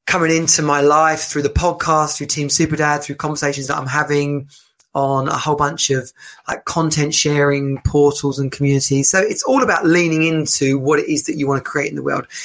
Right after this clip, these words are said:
And as I lean into Team Superdad, guess what? Loads of awesome things are happening. So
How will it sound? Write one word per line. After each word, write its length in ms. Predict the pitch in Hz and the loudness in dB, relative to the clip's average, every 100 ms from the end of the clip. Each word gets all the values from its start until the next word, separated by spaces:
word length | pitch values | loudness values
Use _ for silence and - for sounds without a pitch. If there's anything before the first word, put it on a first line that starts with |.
| - | -8
And 140 | - - | -8 -2
as 180 | 185 190 | -2 2
I 160 | 185 165 | 2 2
lean 220 | 160 156 | 2 2
into 240 | 151 147 | 0 -2
Team 200 | - 139 | -4 -2
Superdad, 500 | 131 147 147 147 143 | 2 0 2 0 -2
guess 240 | 160 - - | -6 -6 -4
what? 180 | 143 - - | -6 -8 -4
Loads 260 | 143 139 | -2 -2
of 100 | 120 | -2
awesome 280 | 135 127 131 | -4 -4 -4
things 320 | 123 127 120 | -6 -4 -2
are 20 | 113 | -4
happening. 380 | - 143 131 127 - - - - | -6 -8 -12 -12 -12 -10 -10 -4
So 400 | - 170 165 160 | 0 4 4 2